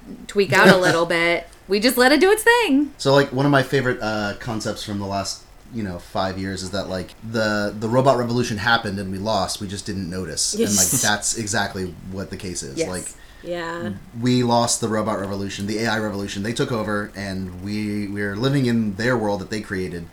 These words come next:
Speaker 2: and we didn't even notice because they were very good at it. <laughs>
Speaker 3: I'm okay with it.
Speaker 2: Which is, like, fine. That's how we live now.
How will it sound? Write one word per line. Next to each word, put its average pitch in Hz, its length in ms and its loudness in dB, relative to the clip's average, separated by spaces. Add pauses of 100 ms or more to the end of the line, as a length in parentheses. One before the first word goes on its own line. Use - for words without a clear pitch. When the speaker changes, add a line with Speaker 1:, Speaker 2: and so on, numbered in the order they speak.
(420)
Speaker 2:
and 90 240 -8
we 92 80 -8
didn't 104 220 -4
even 123 220 0
notice 107 320 0
because 95 260 -8
they 78 80 -10
were 73 60 -10
very 87 240 -6
good 78 160 -10
at - 160 -14
it. - 80 -18 (440)
<laughs> 170 160 2
Speaker 3:
I'm 302 140 2
okay 208 200 -2
with 185 120 -4
it. 190 220 -2
Speaker 2:
Which 160 180 4
is, 190 140 6
like, 196 240 6
fine. 139 640 0 (260)
That's 143 260 2
how 160 140 6
we 151 80 2
live 147 180 4
now. 113 380 0